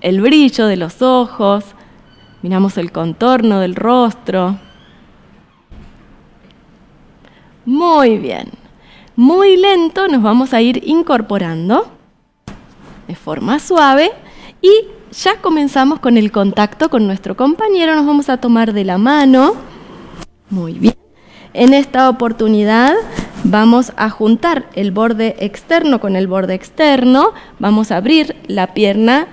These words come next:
que queda por afuera y lo que vamos a hacer es abrir ese pie que está de la pierna de afuera. Lo que vamos a hacer es flexionar esa rodilla, todo el tiempo nos vamos a mirar con nuestro compañero, compañera,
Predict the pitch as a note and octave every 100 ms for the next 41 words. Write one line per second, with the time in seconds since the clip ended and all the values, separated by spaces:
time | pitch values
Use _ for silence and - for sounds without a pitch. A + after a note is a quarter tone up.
0 | - F3 F#3+ F#3+ - C#4 C4 - G#3 G#3+
1 | A#3 D#4 G#4+ - - - - - E4 -
2 | A#4+ C5 F4+ D4 D#4+ D#4 D#4+ - - A#3
3 | A3+ B3 D4+ C4 A3+ A3 F#3+ - A3 B3+
4 | F4 G#4+ A3 G3+ A3 A3 - G#3 G3 F3+
5 | G3 G3 G3 G3 - _ - G#3 G#3 -
6 | E3 - - - - - _ _ _ _
7 | - - - - - - D#4+ F#4 A#4 B4+
8 | G4+ C#4+ D4+ D4+ D#4 - - A3+ G#3+ -
9 | F#3 G#3 A3 G3 F#3 F#3+ F3+ A3+ D4+ B3+
10 | G#3+ A3+ A#3+ - - - - F#4 G4 D#4
11 | E4 D#4 E4 C#4 C#4+ C#4+ C4+ B3 B3 D4
12 | C#4 D#4 - A3+ A3 A3 G3 G3+ F#3+ F3+
13 | G3+ A#3+ A#3+ A#3 D4+ F4 F#3 E3 F3+ F#3+
14 | C4+ C4+ B3+ D#4